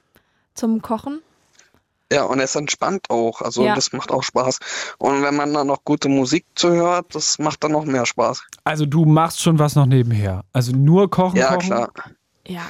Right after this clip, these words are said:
Speaker 1: also
Speaker 2: Ja, aber also bei mir ist es meistens so, dass es jetzt nur noch Kochen ist, aber früher habe ich doch dazu Musik hören müssen, das höre ich jetzt nur noch nebenbei,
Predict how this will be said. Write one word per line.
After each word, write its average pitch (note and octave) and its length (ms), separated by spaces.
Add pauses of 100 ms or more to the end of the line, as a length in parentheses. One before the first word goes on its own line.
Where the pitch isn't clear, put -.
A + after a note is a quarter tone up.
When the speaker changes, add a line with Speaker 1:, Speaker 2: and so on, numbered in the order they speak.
Speaker 1:
also F#3+ 160
Speaker 2:
Ja, C#3+ 300
aber C3+ 520
also C3+ 220
bei D3 140
mir E3+ 120
ist - 180
es - 100
meistens D#3 340
so, D3 140
dass C#3+ 180
es - 160
jetzt - 240
nur D#3 160
noch F#3+ 160
Kochen F#3+ 320
ist, F#3 260
aber D3+ 220
früher D#3 400
habe D3 180
ich D3 120
doch C#3 200
dazu C3 360
Musik B2+ 480
hören D3+ 180
müssen, D3 240
das C3+ 220
höre C3+ 120
ich C3 120
jetzt - 240
nur C3 100
noch B2+ 120
nebenbei, B2+ 600